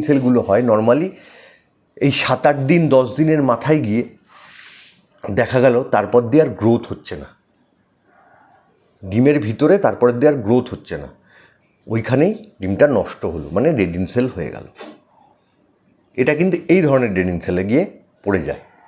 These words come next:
সেইভাবে ডেড ইন সেল হয়ে গেল। এবার এছাড়া কি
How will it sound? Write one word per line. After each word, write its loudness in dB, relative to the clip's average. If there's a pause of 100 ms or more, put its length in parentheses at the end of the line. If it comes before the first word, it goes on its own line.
(100)
সেইভাবে 0
ডেড 2
ইন -2
সেল 2
হয়ে -6
গেল। -14 (960)
এবার 4 (800)
এছাড়া 4
কি -2